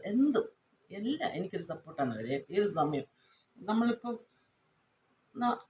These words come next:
ഞാനൊരു മെസ്സേജ് വിട്ടില്ലെങ്കിൽ പോലും അതുങ്ങൾ എന്നോട് മെസ്സേജ് വിട്ട് ചോദിക്കും, അറിയോ? അതാണ് ആ-, ആത്മാർത്ഥ സ്നേഹം എന്ന് പറയുന്നത്. പക്ഷെ നമ്മള് നമ്മുടെ, എൻ്റെ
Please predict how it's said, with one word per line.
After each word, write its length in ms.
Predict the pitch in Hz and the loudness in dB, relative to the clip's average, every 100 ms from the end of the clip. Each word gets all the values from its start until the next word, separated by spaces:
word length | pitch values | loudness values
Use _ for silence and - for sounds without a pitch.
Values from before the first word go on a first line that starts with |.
| - 226 | -2 2
ഞാനൊരു 460 | 233 262 311 269 240 | 6 6 4 4 4
മെസ്സേജ് 280 | 220 220 226 208 | 4 4 4 4
വിട്ടില്ലെങ്കിൽ 420 | 202 190 175 170 175 | 0 -2 -2 -2 -2
പോലും 220 | 175 170 143 | 0 2 2
അതുങ്ങൾ 280 | 170 180 180 | 0 0 2
എന്നോട് 240 | 170 170 175 | 2 2 2
മെസ്സേജ് 280 | 156 - 160 156 | -2 -4 -8 -10
വിട്ട് 120 | 139 - | -10 -8
ചോദിക്കും, 460 | 131 135 - 107 - _ _ _ _ _ _ _ _ _ _ _ _ - 156 | -2 -2 -4 -18 -18 _ _ _ _ _ _ _ _ _ _ _ _ -16 -12
അറിയോ? 220 | 156 135 - _ _ _ 185 | -10 -10 -12 _ _ _ -6
അതാണ് 280 | 214 190 165 | -4 -2 0
ആ-, 100 | 156 156 | 0 0
ആത്മാർത്ഥ 540 | - 180 190 190 - | -2 0 -2 -2 -10
സ്നേഹം 280 | - 151 143 143 | -4 -2 0 -2
എന്ന് 100 | 135 | -2
പറയുന്നത്. 280 | 127 123 - _ - _ | -4 -8 -12 _ -20 _
പക്ഷെ 200 | - 180 175 | -8 0 2
നമ്മള് 340 | 160 180 214 220 220 _ _ - _ _ _ _ _ _ _ _ - - | 2 4 6 4 2 _ _ -20 _ _ _ _ _ _ _ _ -16 -6
നമ്മുടെ, 280 | 135 156 123 120 | -4 -2 -2 0
എൻ്റെ 160 | 165 | 0